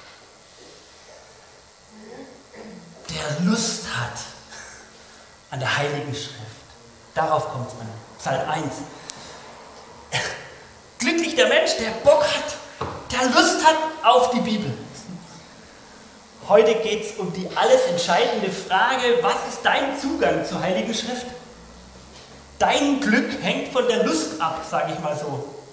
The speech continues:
die du gegenüber diesem heiligen Buch empfindest. Lust und Religion sind, ähm,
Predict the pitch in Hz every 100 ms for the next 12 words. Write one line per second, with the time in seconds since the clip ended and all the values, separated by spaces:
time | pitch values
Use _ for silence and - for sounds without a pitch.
0 | - - - 185 160 156 214 214 226 220
1 | 202 202 208 208 208 208 208 208 - -
2 | - - - - 160 160 165 156 131 -
3 | - - - - 135 - 113 110 - -
4 | - - - - - - - - - 165
5 | 302 311 - 160 180 160 156 156 139 -
6 | 147 185 127 123 - - - - - -
7 | - 156 139 135 - - 139 131 127